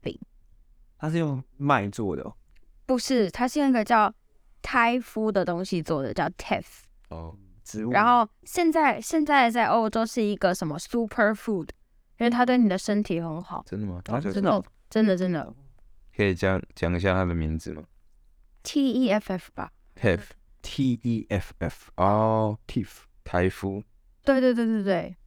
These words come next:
Speaker 3: 有兴趣可以找一下。
Speaker 2: 你会做吗？
Speaker 1: 我不会，因为它好像是要，因为它酸是因为经过特定的，就是发酵才会有，就是那个城墙。然后他们非常热爱足球。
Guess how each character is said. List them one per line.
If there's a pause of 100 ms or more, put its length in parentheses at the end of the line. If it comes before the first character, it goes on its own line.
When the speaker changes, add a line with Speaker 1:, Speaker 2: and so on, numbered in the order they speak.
(160)
Speaker 3:
有
兴
趣
可
以
找
一
下。 (880)
Speaker 2:
你
会
做
吗？ (680)
Speaker 1:
我
不
会，
因
为
它
好
像
是
要， (280)
因
为
它
酸
是
因
为
经
过
特
定
的， (760)
就
是
发
酵
才
会
有，
就
是
那
个
城
墙。 (300)
然
后
他
们
非
常
热
爱
足
球。